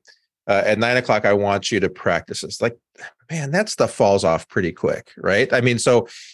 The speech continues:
here's a skill or a tool. Like, "I want you to open this app at, uh, this time, or make sure that you open the app and check these couple of boxes." Like, that's B S, you know, like, uh, we, n-, I, I know very few people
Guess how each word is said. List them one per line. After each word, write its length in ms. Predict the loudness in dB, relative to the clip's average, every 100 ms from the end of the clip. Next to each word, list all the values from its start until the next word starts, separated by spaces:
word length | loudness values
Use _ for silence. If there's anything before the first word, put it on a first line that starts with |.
| _ 0
here's 260 | 2 4
a 220 | 4 2 0
skill 560 | -6 -4 2 4 6
or 180 | 6 4
a 60 | 2
tool. 560 | -2 2 4 6 4
Like, 140 | 2 2
"I 80 | 0
want 360 | 0 -2 -2
you 100 | 0
to 160 | 0 -2 0
open 320 | 0 2 0
this 220 | -2 -4 -4
app 420 | -2 0 -2 0
at, 300 | 0 0 -2
uh, 240 | 0 0 -2
this 280 | -2 -4 -4
time, 300 | -4 -4 -2
or 60 |
make 200 | 0 -2
sure 220 | 0 0 0
that 160 | -2
you 300 | -2 -2 -2 -6 -20 -20 _
open 220 | 0 2 2
the 120 | 2
app 160 | 2
and 100 | 0
check 220 | -2 -2 -2
these 160 | -4
couple 220 | -2 -2
of 80 | 0
boxes." 440 | 0 0 -2 -4 -2
Like, 160 | -2 _ _ _ _ -2
that's 180 | -2
B 240 | -2 -2 0
S, 360 | 0 -2 -8 -4
you 140 | 0
know, 160 | 2 4
like, 200 | 4 4
uh, 120 | 4
we, 280 | 4 2 2 -4 -20 _ _ _ -10
n-, 140 | -8 -8 _ _ _ _ -4
I, 140 | -4 0
I 160 | 2
know 220 | 6 6 6
very 360 | 4 4 2
few 240 | 2 0 0
people 520 | 0 0 0 -2